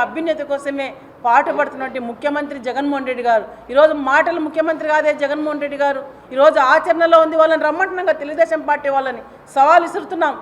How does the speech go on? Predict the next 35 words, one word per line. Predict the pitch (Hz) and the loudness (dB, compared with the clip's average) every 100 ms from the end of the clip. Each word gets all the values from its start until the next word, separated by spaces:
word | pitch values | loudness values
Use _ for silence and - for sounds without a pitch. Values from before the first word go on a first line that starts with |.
| - - | -12 -10
మీకు | 285 233 | -8 0
దమ్ము | 285 339 330 | 0 2 2
ధైర్యం | 339 339 339 339 | 6 6 4 0
ఉంటే | 311 339 311 | 2 2 2
రండి, | 349 392 294 - - - | 0 -2 -6 -8 -16 -6
మేము | 294 302 | -4 -4
ఇన్ని | 294 294 | -2 -2
లక్షల | 285 302 285 | -2 -2 -8
ఉద్యోగాలు | 285 339 339 330 | 4 6 6 4
ఇచ్చాం, | 320 320 262 - - 262 | 4 2 0 -4 -12 -4
ఇన్ని | 285 269 | 0 2
లక్షల | 277 359 359 359 262 - - | 2 4 4 4 2 -4 -2
కోట్ల | 277 320 349 330 | 6 8 10 8
రూపాయలు | 320 320 311 | 6 6 4
ప్రజా | 294 302 330 | 4 4 4
సంక్షేమానికి | 330 311 311 302 294 | 0 -2 -2 -2 -2
ఖర్చు | 285 311 311 | -4 2 2
పెట్టామే, | 311 311 294 320 247 - - - - 294 | 4 0 0 0 -2 -10 -20 -20 -6 0
రండి, | 339 392 | 0 2
మీరు | 349 320 | 2 2
ఎక్కడికి | 330 339 | 2 2
వస్తారు, | 339 320 302 | 2 2 0
ఎక్కడ | 294 330 330 | 2 0 0
కూర్చుందామో | - 330 339 311 | -6 -4 0 2
రండి, | 311 339 254 - - - 302 | 2 0 -4 -8 -20 -6 -4
మరి | 285 | -2
మీరేం | 294 339 339 339 | 0 6 6 6
పెట్టారు | 320 330 330 330 | 2 4 4 2
చెప్పండి | 330 381 359 | 2 2 2
అని | 320 | 2
అడుగుతున్నాం | 302 311 339 311 | 0 -2 -2 0
వాళ్ళని. | 269 214 196 - - - 233 | 0 -2 -8 -18 -20 -6 -2
అవి | 285 269 | 0 -2
చెప్పరు. | 269 339 277 - - - - - - - - - - - - 202 | 6 6 6 0 -12 -20 -20 -20 -20 -20 -20 -20 -20 -20 -14 0
వాళ్ళకి | 233 294 349 427 | 6 6 6 0